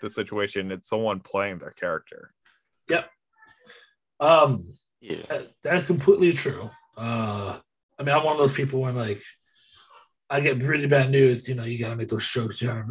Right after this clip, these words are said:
Speaker 2: you know, lighten the situation.
Speaker 1: Mm-hmm.
Speaker 2: Um, so I love watching your videos. I get a lot of inspiration for stuff that you post, and I kinda try to implement it in my stuff.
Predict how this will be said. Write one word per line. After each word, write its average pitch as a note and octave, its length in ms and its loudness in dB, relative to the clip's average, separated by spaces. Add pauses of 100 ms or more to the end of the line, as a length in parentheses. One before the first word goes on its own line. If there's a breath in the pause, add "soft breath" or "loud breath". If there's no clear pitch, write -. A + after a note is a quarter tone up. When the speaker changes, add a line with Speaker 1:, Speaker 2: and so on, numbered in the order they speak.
(140)
Speaker 2:
you C3+ 80 -2
know, A2+ 140 -2
lighten A#2 340 -2
the A#2 60 -8
situation. A2 680 -6 (280)
Speaker 1:
Mm-hmm. A2 220 -12 (300)
Speaker 2:
Um, A#2 420 2 (1000 soft breath)
so F3 400 4
I G#3 520 6 (160)
love C#3 580 0 (140)
watching C#3 340 -2
your A#2+ 80 2
videos. A#2+ 400 0
I C3+ 100 0
get C#3+ 160 2
a - 20 2
lot C3+ 220 4
of - 60 -4
inspiration C3+ 640 -4
for C3+ 120 -6
stuff B2 200 -6
that A#2+ 120 -6
you A#2 80 -8
post, C3+ 440 4
and B2 80 0
I A#2 100 -4
kinda A#2+ 240 -4
try A2+ 180 -8
to - 80 -16
implement A#2+ 380 -12
it - 80 -20
in A2+ 60 -18
my D3+ 180 -2
stuff. - 460 -6